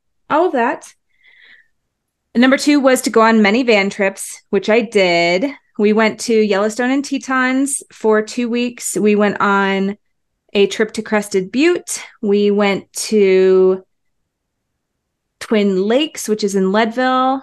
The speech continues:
and other weekend trips that I just can't remember. We had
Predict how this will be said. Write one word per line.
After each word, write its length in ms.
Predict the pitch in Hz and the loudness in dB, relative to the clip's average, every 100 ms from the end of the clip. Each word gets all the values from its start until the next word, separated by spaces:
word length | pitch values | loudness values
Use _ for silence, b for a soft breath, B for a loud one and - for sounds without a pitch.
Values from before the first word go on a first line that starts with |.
| _ - | _ -6
and 680 | 294 294 196 196 196 196 202 - - _ _ _ | -2 0 0 0 0 -2 -4 -12 -20 _ _ _
other 280 | 226 233 262 | -2 2 2
weekend 400 | 220 220 240 220 | 2 -2 -2 -2
trips 220 | 220 214 | -2 -6
that 120 | 214 196 | -4 -2
I 80 | |
just 180 | 185 185 | -4 -8
can't 220 | - 196 | -8 -6
remember. 720 | - 185 175 185 226 269 302 _ | -2 0 0 -2 0 -2 -4 _
We 100 | - | -2
had 380 | 220 214 208 - | 0 0 0 -4